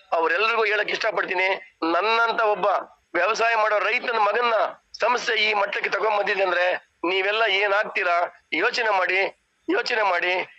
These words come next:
ದಯವಿಟ್ಟು ಈ ಸ್ವರ್ಣಗೌರಿ ಅನ್ನತಕ್ಕಂಥ ಒಂದು ಸಂಸ್ಥೆಯಲ್ಲಿ ನಮ್ಮ ಲೈಫ್ ನ ಟರ್ನಿಂಗ್ ಪಾಯಿಂಟ್ ಇದೆ. ನಾವೆಲ್ಲರೂ ಸಹ ಒಂದು ಉನ್ನತ ಸ್ಥಾನದಲ್ಲಿ,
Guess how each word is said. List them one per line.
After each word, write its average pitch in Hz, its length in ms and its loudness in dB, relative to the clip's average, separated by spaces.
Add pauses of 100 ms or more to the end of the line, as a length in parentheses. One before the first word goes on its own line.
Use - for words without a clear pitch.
(140)
ದಯವಿಟ್ಟು 175 800 0
ಈ 160 120 0
ಸ್ವರ್ಣಗೌರಿ 185 600 2
ಅನ್ನತಕ್ಕಂಥ 175 520 0
ಒಂದು 160 200 0
ಸಂಸ್ಥೆಯಲ್ಲಿ 180 680 0 (340)
ನಮ್ಮ 165 220 4
ಲೈಫ್ 170 340 0
ನ 190 100 0
ಟರ್ನಿಂಗ್ 202 480 0
ಪಾಯಿಂಟ್ 175 280 0
ಇದೆ. 160 560 -2
ನಾವೆಲ್ಲರೂ 180 600 2
ಸಹ 165 460 0 (180)
ಒಂದು 170 220 0
ಉನ್ನತ 226 380 2
ಸ್ಥಾನದಲ್ಲಿ, 185 480 0